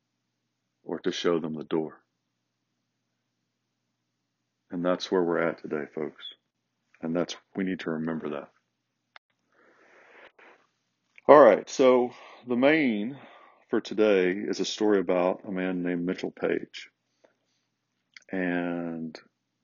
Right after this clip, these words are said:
I think it'll become pretty apparent why I read this. I'm gonna go back. I, I may come back and read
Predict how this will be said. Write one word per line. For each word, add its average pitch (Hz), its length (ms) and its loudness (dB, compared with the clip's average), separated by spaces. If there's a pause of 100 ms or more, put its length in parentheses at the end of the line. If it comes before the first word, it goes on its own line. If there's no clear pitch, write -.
(380)
I 98 60 -8
think 98 200 0
it'll 85 120 2
become 85 340 -6
pretty 87 220 -2
apparent 85 480 -4
why 82 160 -4
I 80 40 -2
read 80 300 -4
this. 78 400 -8
I'm 98 100 -4
gonna 98 120 -2
go 90 160 2
back. 92 320 4 (840)
I, - 200 2
I 104 40 6
may 120 180 10
come 101 300 -2
back 95 280 0
and 85 180 -6
read 90 340 -2